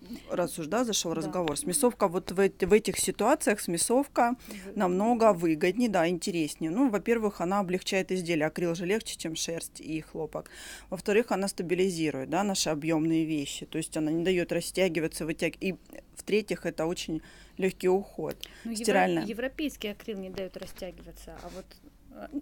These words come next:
Speaker 1: Да.
Speaker 2: другой, другой акрил,
Speaker 1: <laughs> Да.
Speaker 2: он может потянуться и, и в ка-, в катышке ещё
Speaker 1: Да.
Speaker 2: скататься. А
Speaker 1: Да.
Speaker 2: европейский вот весь, что голландский, что итальянский, немецкий,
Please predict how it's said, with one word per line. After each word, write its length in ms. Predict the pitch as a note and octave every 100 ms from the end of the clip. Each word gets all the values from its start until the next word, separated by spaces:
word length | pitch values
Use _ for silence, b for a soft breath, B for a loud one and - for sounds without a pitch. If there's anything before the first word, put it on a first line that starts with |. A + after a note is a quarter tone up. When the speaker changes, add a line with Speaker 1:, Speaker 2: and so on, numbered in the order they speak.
| -
Speaker 1:
Да. 280 | - F3+ E3+
Speaker 2:
другой, 220 | F4+ B4+ -
другой 460 | - - F4+ A4+ G4+
акрил, 320 | C5+ G4 C5 F#4+
Speaker 1:
<laughs> 260 | - A#4+ -
Да. 340 | C#4 B3 C#4+ C4+ B B B3+
Speaker 2:
он 120 | D#4+
может 240 | D4 D4
потянуться 580 | - C4 B3+ C4+ F4 -
и, 120 | A#3 G#3 - A#3+
и 20 | B3
в 160 | -
ка-, 180 | A3+ G#3 -
в 80 |
катышке 480 | - A#3 G3 - G3
ещё 200 | F#3 - F3
Speaker 1:
Да. 60 |
Speaker 2:
скататься. 640 | - G3 F#3 F#3+ F#3+ - - b b b
А 60 |
Speaker 1:
Да. 80 | F#3+
Speaker 2:
европейский 640 | G3+ G#3 B3+ B3+ G#4+ - A#3+
вот 180 | B3+
весь, 320 | A3+ A3 F#3 -
что 220 | - A3
голландский, 680 | F#3+ G3+ A#3 D4+ - - A#3
что 540 | - - F#3+ F#3 F3+ -
итальянский, 800 | - - F#3+ F3+ A#3 C4+ - G#3+
немецкий, 800 | G3+ F3+ F#3+ A3+ B3+ - A3 G#3